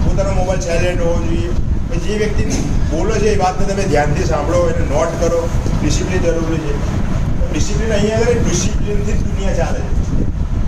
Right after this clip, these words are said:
પોલીસના દંડાથી કે આર્મીની સર દુનિયા નથી ચાલતી. શેનાથી ચાલે? ડિસિપ્લિન. આપણે બધા એક સમાજમાં રહીએ છીએ, આપણા દરેકના સમાજના પ્રશ્નો, કાયદા, કાનૂન છે, એને આપણે ફોલો કરીએ છીએ. એ શું છે? ડિસિપ્લિન જ છે. એ પ્રમાણે ચાલીએ તો બધા લોકો ચાલી રહ્યા છે,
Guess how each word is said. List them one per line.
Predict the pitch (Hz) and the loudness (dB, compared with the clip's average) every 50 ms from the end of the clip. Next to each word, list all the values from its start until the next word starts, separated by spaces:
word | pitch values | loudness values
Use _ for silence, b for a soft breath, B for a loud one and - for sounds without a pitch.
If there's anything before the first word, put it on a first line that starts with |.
| - - - - - - - - - - - - - | 0 0 0 -2 -2 -2 -2 -2 -2 -2 -2 -2 -2
પોલીસના | - 170 - - - - | -2 -2 0 0 -2 -2
દંડાથી | 175 185 - - - - - - - 185 190 - - - - - - - - - - - - - - | 0 0 0 0 0 0 0 0 0 0 0 2 2 2 2 0 0 -2 -2 0 0 0 0 0 0
કે | - | 0
આર્મીની | 151 147 147 160 165 170 170 - | 0 0 0 0 0 2 2 2
સર | - 180 | 2 2
દુનિયા | - - - - 160 170 180 180 - | 0 0 0 -2 -2 0 0 0 0
નથી | - - 190 196 | 0 0 0 2
ચાલતી. | 202 - - - - - | 2 2 2 2 0 0
શેનાથી | - 202 196 214 202 | 0 0 0 0 0
ચાલે? | 180 156 127 123 | 0 0 0 0
ડિસિપ્લિન. | 147 147 - 208 202 - - - - - - | 0 -2 -2 0 0 0 0 0 0 0 0
આપણે | - - 185 | 0 0 2
બધા | 180 - 202 202 | 2 2 2 2
એક | 202 202 | 0 0
સમાજમાં | 202 - - 190 202 196 196 190 | 0 0 0 2 0 0 2 0
રહીએ | 185 170 - 175 - - | 0 0 0 0 0 0
છીએ, | - - - - - - - - | 0 0 0 0 0 0 0 0
આપણા | - - | 2 0
દરેકના | - - - - - - - 185 190 190 185 | 0 0 0 0 0 -2 -2 -2 -2 -2 -2
સમાજના | - - 214 - 180 170 170 - - | -2 -2 0 0 0 0 0 0 0
પ્રશ્નો, | - - 160 151 - 185 180 - | 0 0 -2 0 -2 -2 0 0
કાયદા, | 165 156 156 - 180 | 0 0 0 0 0
કાનૂન | 175 - - 160 - - - - | 0 0 0 0 0 0 0 0
છે, | - - 180 - - - - - - - | 0 0 0 -2 0 0 0 0 0 0
એને | - 196 | 0 0
આપણે | 196 202 214 | 0 -2 -2
ફોલો | - - - - - - | 0 0 0 2 0 0
કરીએ | - 190 180 160 | 0 0 0 0
છીએ. | - - - - - - - 226 | 0 0 0 0 0 2 2 2
એ | 214 214 | 2 2
શું | 226 - | 0 0
છે? | 202 202 202 | 0 2 2
ડિસિપ્લિન | 202 - 214 214 202 233 226 | 2 2 2 2 2 0 0
જ | 240 233 - - | 0 0 0 0
છે. | - 214 - - - - - - - - - - - - - - 196 | 0 0 -2 -2 -2 -2 0 0 0 0 0 0 -2 0 0 0 0
એ | - - | 0 2
પ્રમાણે | - 208 208 226 226 208 | 2 0 0 0 0 0
ચાલીએ | 208 202 196 208 214 226 226 | 0 0 0 0 0 0 0
તો | 220 | 0
બધા | 220 214 226 226 | 2 2 2 2
લોકો | 220 214 - 233 | 2 2 2 2
ચાલી | 220 214 214 208 - | 0 0 0 0 0
રહ્યા | - - 214 190 | 0 0 0 0
છે, | - - - - | 0 0 -2 -2